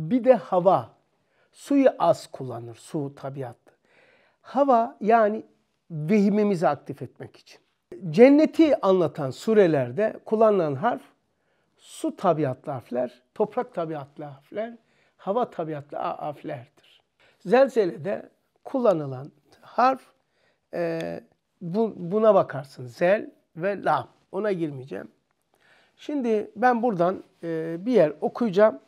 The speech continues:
Bak ne diyor. Üç tane öne çıkıyor zelzelede. Zelzele nareleri hadisat sayhaları sizi hiç korkutmasın. Korku basıyorlar ya şimdi.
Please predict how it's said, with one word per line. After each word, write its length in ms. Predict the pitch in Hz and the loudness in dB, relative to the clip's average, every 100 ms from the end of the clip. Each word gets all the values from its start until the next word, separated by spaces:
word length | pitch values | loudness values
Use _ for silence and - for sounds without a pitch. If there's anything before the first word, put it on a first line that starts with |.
| _ _ _ _ _ _ _ _ _ - - | _ _ _ _ _ _ _ _ _ -10 0
Bak 220 | 262 262 | 0 0
ne 160 | 220 160 | -2 -2
diyor. 180 | 147 - _ _ - | -4 -10 _ _ -6
Üç 220 | 285 - | -6 -4
tane 360 | 190 175 226 - - | -6 -4 -6 -10 -4
öne 240 | 196 196 175 | 0 0 -2
çıkıyor 340 | 147 156 131 - _ _ | -10 -12 -12 -16 _ _
zelzelede. 640 | 156 135 135 131 135 202 - _ 175 | -12 -10 -10 -12 -10 -10 -10 _ -4
Zelzele 1000 | 143 240 262 196 277 285 294 269 226 - _ _ | 10 12 12 12 8 10 12 10 6 0 _ _
nareleri 1160 | - - 185 220 240 233 208 190 175 156 226 320 _ _ _ _ _ _ - | -16 -2 6 12 12 12 12 10 8 6 4 2 _ _ _ _ _ _ 2
hadisat 640 | - 202 240 - 262 254 - - | 6 8 6 6 6 6 0 -20
sayhaları 960 | - - 214 190 151 180 165 190 269 - _ _ | 2 8 10 8 6 4 6 4 2 -2 _ _
sizi 420 | - - 240 285 | -2 4 6 6
hiç 220 | 269 320 - | 6 4 6
korkutmasın. 760 | 285 285 320 320 247 - 151 - _ _ _ _ _ _ _ _ _ _ _ _ _ - 151 | 6 6 4 6 4 4 -6 -8 _ _ _ _ _ _ _ _ _ _ _ _ _ -18 0
Korku 280 | 214 208 202 | 4 6 10
basıyorlar 480 | 220 220 269 302 247 | 8 8 8 10 8
ya 120 | 175 | 4
şimdi. 340 | 165 135 120 | -2 -10 -12